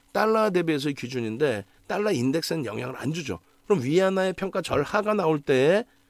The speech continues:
이천십오 년도에 글로벌 시장에서 한번 출렁했던 거는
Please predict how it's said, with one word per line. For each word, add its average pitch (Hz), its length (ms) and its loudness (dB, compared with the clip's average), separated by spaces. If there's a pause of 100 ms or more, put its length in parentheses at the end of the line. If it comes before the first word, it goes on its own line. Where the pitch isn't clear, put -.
(540)
이천십오 185 540 0
년도에 156 460 0
글로벌 151 320 0
시장에서 139 300 -2
한번 139 180 -4
출렁했던 202 680 0
거는 131 280 0